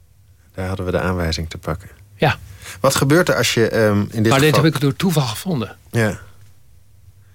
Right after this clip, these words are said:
Speaker 1: Wat gebeurt er als je klein, ehm, klein bent, andere fysieke problemen, gebe-, wat gebeurt er met,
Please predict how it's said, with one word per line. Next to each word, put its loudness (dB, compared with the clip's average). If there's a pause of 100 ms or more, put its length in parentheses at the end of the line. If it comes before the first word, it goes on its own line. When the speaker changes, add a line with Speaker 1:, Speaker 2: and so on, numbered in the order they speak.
(1300)
Speaker 1:
Wat 0
gebeurt 2
er 0
als 0
je -4
klein, 0
ehm, -2 (480)
klein 0
bent, 2
andere 2
fysieke -4
problemen, 2 (100)
gebe-, -4 (320)
wat -10
gebeurt 2
er 0
met, -2